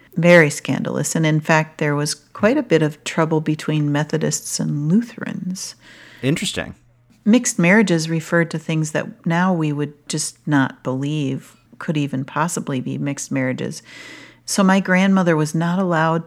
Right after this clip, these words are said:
Speaker 1: to drink beer or coffee or play cards or dance. <laughs>
Speaker 2: It's pronounced footloose.
Speaker 1: Yes. So Germans were off limits because they drank alcohol,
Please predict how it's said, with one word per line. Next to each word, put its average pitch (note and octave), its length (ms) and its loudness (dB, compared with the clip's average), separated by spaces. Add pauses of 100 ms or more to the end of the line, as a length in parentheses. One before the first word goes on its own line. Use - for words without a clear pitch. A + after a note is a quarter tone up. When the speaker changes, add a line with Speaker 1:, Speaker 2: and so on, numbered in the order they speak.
(120)
Speaker 1:
to C#3+ 540 -2
drink F3 460 -2
beer D3+ 560 0
or C3+ 440 -4 (260)
coffee D#3 880 -2
or C#3+ 160 -4
play D#3 320 -4
cards C#3 720 -4
or D3 160 -6
dance. - 920 -4
<laughs> A2+ 60 0 (1120)
Speaker 2:
It's A#2+ 120 -4
pronounced C#3+ 360 4
footloose. - 800 -2
Speaker 1:
Yes. F#3+ 360 2
So E3+ 520 4 (320)
Germans G3+ 1120 2 (280)
were D#3+ 420 0 (280)
off D3+ 360 -2 (100)
limits D#3 440 -2
because D3+ 520 -6
they C3+ 340 -4
drank C3+ 420 -2
alcohol, - 720 -8